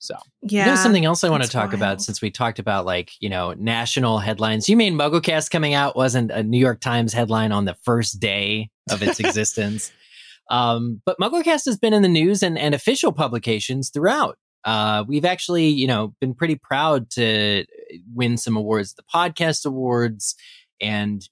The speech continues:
Speaker 3: general, generally be an esteemed, you know, award-winning podcast that's gotten, I know, Andrew, you've been covered a few times for your work, and, you know, it's just been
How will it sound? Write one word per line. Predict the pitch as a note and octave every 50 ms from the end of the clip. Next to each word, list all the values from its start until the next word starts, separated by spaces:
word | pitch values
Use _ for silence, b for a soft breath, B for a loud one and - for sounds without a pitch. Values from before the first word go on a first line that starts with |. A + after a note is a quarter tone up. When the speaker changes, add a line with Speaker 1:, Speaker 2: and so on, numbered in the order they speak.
| _
Speaker 3:
general, | A2+ - E3 E3+ G3 B3 B3+ A3 G3+ F#3 F3 D#3+ D3 - -
generally | A#2+ E3 E3+ G3 G#3+ G#3 G3 F3
be | D#3 C3+ D3+ D#3+ F3+ F#3+ E3 B2
an | G#2+ A2
esteemed, | A2 G#2+ - - - - A#2 A2 G#2+ G#2+ G#2+ G2+ G2+ G2+ - - - _
you | - A#2
know, | A2 G2 F#2 -
award-winning | - A2+ A2 A2+ A2+ A2+ A2+ F#2+ _ A#2 A#2+ A#2+ G#2+ G2 G2 F#2+ F#2+ F#2+ - _
podcast | B2+ B2 B2 A#2 - G2 F2 F#2 - -
that's | - G2 -
gotten, | - G2 - - G2+ G2
I | F2
know, | F#2 G2+ B2 C3+ C3+ A#2 A2+ G#2+ F#2 _ _ -
Andrew, | G#2+ A2+ A#2 A2+
you've | G2+ G#2 A2 A#2+
been | D#3+ D#3 D3
covered | - D3+ D3 C#3+ D3 C#3+
a |
few | - - D3 C#3
times | - C#3 C#3 C3+ C3+ C3 C3 C3 C3 B2 - -
for | - C3+ C3
your | B2+ B2 A#2+
work, | A#2+ B2+ B2 B2 A#2+ A#2+ -
and, | _ G2 F2+ F2+ F2+ F#2 _ _ _ _ _ _ _ _ _ _ _ -
you | -
know, | C#3+
it's | F3 - -
just | G3 - -
been | - G3 F3+ D#3+ C#3 B2